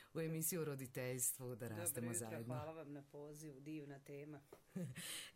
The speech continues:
Speaker 1: Evo, vi ćete nam iz svog dugogodišnjeg iskustva, plesanja i bavljenja svim ovim aktivnostima oko plesa, ali kao roditelj,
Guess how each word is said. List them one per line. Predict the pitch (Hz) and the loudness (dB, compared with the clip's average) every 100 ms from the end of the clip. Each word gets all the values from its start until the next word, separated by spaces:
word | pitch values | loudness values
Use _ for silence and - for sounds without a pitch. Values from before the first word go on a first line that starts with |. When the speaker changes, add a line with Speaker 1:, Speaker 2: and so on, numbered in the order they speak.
| 208 | 2
Speaker 1:
Evo, | 233 196 | 4 2
vi | 196 | 0
ćete | 240 240 233 | -2 0 0
nam | 208 190 | 2 2
iz | 180 | 2
svog | 190 202 151 | 2 2 2
dugogodišnjeg | 147 139 131 147 147 170 143 123 117 | 2 4 4 4 2 2 2 2 4
iskustva, | - - 139 151 - 151 143 | 2 4 4 6 4 2 0
plesanja | 127 127 131 131 170 151 143 | 0 2 4 6 6 4 4
i | 131 | 2
bavljenja | 120 135 151 131 113 117 | 2 2 2 2 2 4
svim | - 143 | 4 4
ovim | 127 117 120 | 2 2 2
aktivnostima | 113 - 131 127 107 131 120 120 | 0 0 2 4 4 4 0 0
oko | - | -2
plesa, | 123 135 147 147 - 127 | -4 0 2 6 4 4
ali | 120 123 | 0 -2
kao | - 120 117 | -2 0 0
roditelj, | 123 135 170 160 127 | 2 2 2 2 0